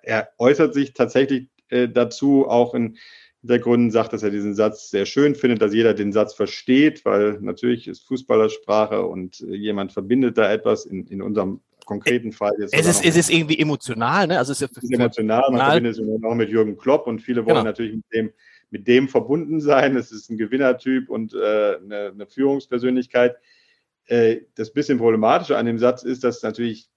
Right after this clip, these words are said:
Speaker 1: du in jeder Ecke Widersprüche dazu <laughs> entdecken kannst, weil
Speaker 2: Mhm.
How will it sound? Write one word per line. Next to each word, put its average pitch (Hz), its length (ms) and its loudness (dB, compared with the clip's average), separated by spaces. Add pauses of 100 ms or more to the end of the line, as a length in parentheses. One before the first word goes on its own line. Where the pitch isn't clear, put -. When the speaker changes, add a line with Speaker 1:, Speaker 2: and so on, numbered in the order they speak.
(180)
Speaker 1:
du 110 320 -10
in 113 220 -14
jeder 131 420 2
Ecke 104 440 0
Widersprüche 107 560 -2
dazu 95 440 -6
<laughs> - 60 -20
entdecken - 840 -4
kannst, 127 380 -2
weil 110 220 4
Speaker 2:
Mhm. 110 40 -8